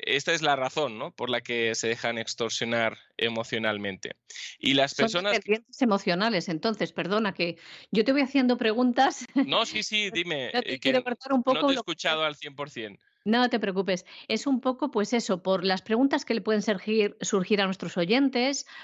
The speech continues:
Speaker 2: o las reflexiones que podemos
Speaker 1: Mm.
Speaker 2: hacer, que son, son personas, como bien decías,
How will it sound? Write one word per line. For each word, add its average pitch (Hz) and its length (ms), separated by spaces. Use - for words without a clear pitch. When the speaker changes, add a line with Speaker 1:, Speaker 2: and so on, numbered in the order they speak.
Speaker 2:
o 202 320
las 190 160
reflexiones 196 640
que 220 80
podemos 202 340
Speaker 1:
Mm. 190 60
Speaker 2:
hacer, 233 320
que 196 120
son, 277 360
son 233 300
personas, 269 500
como 220 240
bien 214 220
decías, 247 580